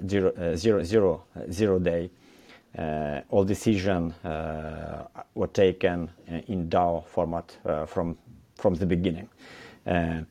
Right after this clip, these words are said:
later, yeah, I guess, like, as a result, we received a very, very active community, uh, very, very active,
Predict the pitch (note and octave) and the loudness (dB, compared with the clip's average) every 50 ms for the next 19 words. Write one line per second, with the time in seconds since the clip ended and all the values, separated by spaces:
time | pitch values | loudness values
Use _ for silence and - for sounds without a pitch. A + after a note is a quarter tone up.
0 | - - - - - - - F#2 F#2 F2+ F2 - F#2+ E2+ E2+ E2+ F2 F2 - D#2 | -14 -18 -20 -20 -18 -8 -2 2 2 4 4 4 4 2 2 0 -4 -6 -4 -2
1 | F2 E2 F2+ F2 E2+ - - - - - - F2+ F2+ F2 - _ _ _ - - | 0 0 0 0 0 -4 -10 -14 -14 -14 -10 -8 -6 -6 -8 _ _ _ -20 -8
2 | - - G#2 - - B2+ A2+ F#2+ G#2+ A2+ B2 B2 - A#2+ A2 G2+ F2+ - - A#2 | -4 -2 -2 0 2 0 2 6 6 6 6 6 4 0 -2 -2 -2 -2 0 0
3 | A2+ G2 - - G2+ F2 F#2 G2 G2 F#2+ F2 F#2 F2 F2 D#2+ E2+ F2 - - F#2+ | 0 0 0 0 2 4 4 4 4 4 4 2 2 2 0 -2 -6 -8 -8 -10
4 | - - E2+ E2+ E2 E2 D#2+ D#2+ D#2 D#2 - - D#2+ D#2 D#2+ - - - - - | -10 -6 -6 -4 -4 -4 -4 -6 -8 -8 -6 -4 -4 -4 -6 -8 -16 -20 -20 -20
5 | - - - _ - F#2+ E2+ D#2+ D2+ F2+ F#2+ F2+ D#2+ F2 E2+ E2+ F2 E2+ - - | -20 -20 -20 _ -6 -4 -2 0 2 4 4 4 4 2 0 -2 -2 -4 -6 -6
6 | D#2+ D2 - | -6 -6 -6